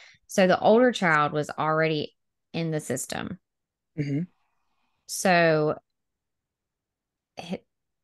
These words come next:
Speaker 1: there was another baby that nobody knew about. So it's like, if something happens to another child, <sighs> I'm trying to, like, is it, okay, hey, this mom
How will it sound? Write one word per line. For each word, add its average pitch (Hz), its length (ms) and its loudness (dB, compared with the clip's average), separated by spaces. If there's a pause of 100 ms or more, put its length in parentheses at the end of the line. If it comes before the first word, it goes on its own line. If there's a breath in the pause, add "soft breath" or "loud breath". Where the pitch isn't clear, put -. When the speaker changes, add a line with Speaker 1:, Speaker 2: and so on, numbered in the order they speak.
(180)
Speaker 1:
there 170 100 0
was 170 140 0
another 165 320 0
baby 160 400 0
that 170 180 -4
nobody 151 800 -4
knew 165 300 -2
about. 262 360 2
So 196 140 -2
it's 190 180 -2 (180)
like, 170 300 -4
if 180 160 0
something 233 420 -2
happens 208 720 -2 (1200 soft breath)
to 185 200 -4
another 175 460 0
child, 143 600 -4 (1300)
<sighs> - 40 -20
I'm - 840 -18
trying 175 320 -10
to, 180 320 -6 (640 loud breath)
like, 190 140 -2
is 208 160 -2
it, 202 380 2 (440)
okay, 165 460 -4 (100)
hey, 175 280 -2
this 175 240 -6
mom 170 640 0